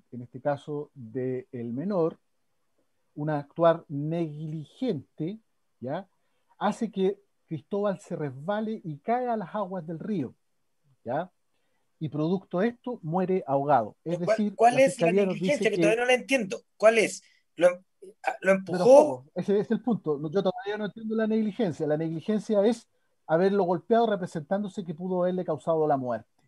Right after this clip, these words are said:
Speaker 2: ¿Y por qué un
Speaker 1: Eso es.
Speaker 2: conductor, un conductor que choca ebrio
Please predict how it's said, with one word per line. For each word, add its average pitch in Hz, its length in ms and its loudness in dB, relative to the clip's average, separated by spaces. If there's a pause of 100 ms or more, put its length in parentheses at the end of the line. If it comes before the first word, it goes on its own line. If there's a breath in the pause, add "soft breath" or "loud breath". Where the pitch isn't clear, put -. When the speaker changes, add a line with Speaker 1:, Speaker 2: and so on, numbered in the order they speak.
(260)
Speaker 2:
¿Y 156 80 -16
por 190 180 -4
qué 226 100 0
un 247 100 0
Speaker 1:
Eso - 20 -16
es. 254 120 4
Speaker 2:
conductor, 233 600 2 (200)
un 190 160 -6
conductor 202 540 -2
que 208 100 -4
choca 220 380 6
ebrio 208 460 0